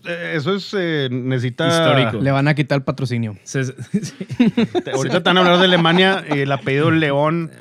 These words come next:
Speaker 2: A la,
Speaker 1: Eh,
Speaker 2: pues ese no es el alemán.
Speaker 1: Lowe.
Speaker 2: Pues tampoco, pero
Speaker 1: ¿Munguía?
Speaker 2: No, tampoco. Es, ya él se perdió.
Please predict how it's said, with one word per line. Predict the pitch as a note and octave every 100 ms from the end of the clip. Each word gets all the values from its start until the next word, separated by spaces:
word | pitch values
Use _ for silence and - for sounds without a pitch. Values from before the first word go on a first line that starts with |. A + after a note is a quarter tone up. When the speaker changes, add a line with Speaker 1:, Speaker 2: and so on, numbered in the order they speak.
| -
Speaker 2:
A | C3
la, | C3 A2+
Speaker 1:
Eh, | B2+ A#2 A2+ G#2+
Speaker 2:
pues | G2+ G#2+
ese | A2+ D3+
no | C#3+
es | C#3
el | C3+
alemán. | B2 - - - - F3 B2+
Speaker 1:
Lowe. | A#2 B2+ C#3+ C3+ G#2+ _ _ - - - _ _ _
Speaker 2:
Pues | - G#2
tampoco, | F#2+ E2+ F2+ G2+ _
pero | - - -
Speaker 1:
¿Munguía? | A2 A2+ A#2 D#3+ D#3+ _ -
Speaker 2:
No, | G#2 F2
tampoco. | E2+ F2 F2 -
Es, | F2+ A2 G#2 B2
ya | A2+
él | B2 B2
se | A2+ -
perdió. | C3 A2 G2+